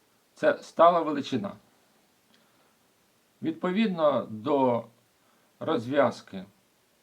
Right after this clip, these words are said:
еліптичного інтеграла першого роду, ми приймаємо m або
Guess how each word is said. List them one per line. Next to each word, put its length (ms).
еліптичного 580
інтеграла 520
першого 600
роду, 260
ми 160
приймаємо 840
m 280
або 380